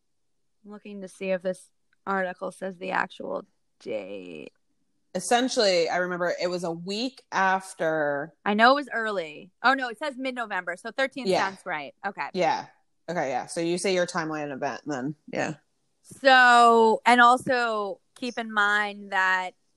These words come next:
Speaker 1: Harry joined the set in October, early November of Don't Worry, Don't Worry, Darling. Um,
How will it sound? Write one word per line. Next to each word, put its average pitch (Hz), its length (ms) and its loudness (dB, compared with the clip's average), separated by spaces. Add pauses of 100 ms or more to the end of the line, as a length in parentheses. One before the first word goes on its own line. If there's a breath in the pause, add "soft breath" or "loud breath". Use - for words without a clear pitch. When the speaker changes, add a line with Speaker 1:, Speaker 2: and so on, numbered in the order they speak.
(280)
Speaker 1:
Harry 220 640 -4
joined 214 800 -14
the 202 120 0
set 180 640 2 (800)
in 214 120 -10
October, 202 760 -4
early 196 280 -8
November 185 880 -10 (1200)
of 185 400 2 (720)
Don't 185 200 -6
Worry, 151 320 -10 (360)
Don't 190 240 2
Worry, 151 240 -2
Darling. 143 540 -8 (2000 loud breath)
Um, 196 800 6